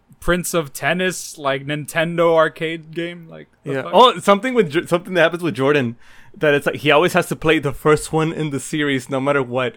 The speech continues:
Speaker 1: Honestly,
Speaker 2: Like
Speaker 1: I respect
Speaker 2: <laughs>
Speaker 1: that. That is, oh man, I don't, I don't think I could do that, but I respect that. Like, that's
Speaker 2: Uh-huh.
Speaker 1: amazing.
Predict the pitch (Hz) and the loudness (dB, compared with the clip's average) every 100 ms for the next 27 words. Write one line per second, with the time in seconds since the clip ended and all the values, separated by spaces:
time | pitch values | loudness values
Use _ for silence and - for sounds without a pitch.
0 | _ - - 160 185 170 196 170 151 156 | _ -12 2 4 6 6 6 4 6 4
1 | - 131 302 - 117 403 - 143 - - | 2 2 2 2 -2 -4 -4 -2 -2 -4
2 | 403 359 - 269 - - - - _ _ | -6 -6 -6 -8 -8 -18 -16 -16 _ _
3 | - - - 135 127 120 117 117 - - | -20 -16 -6 -2 0 -2 -6 -16 -18 -6
4 | 147 170 185 185 233 208 190 - 165 180 | 2 4 6 4 4 4 0 0 0 0
5 | 151 202 208 202 151 143 139 139 - 123 | 0 2 4 4 4 0 0 -2 -6 -8
6 | - 127 127 135 135 123 135 127 131 131 | -8 -12 -12 -12 -6 -2 -2 -2 -6 -12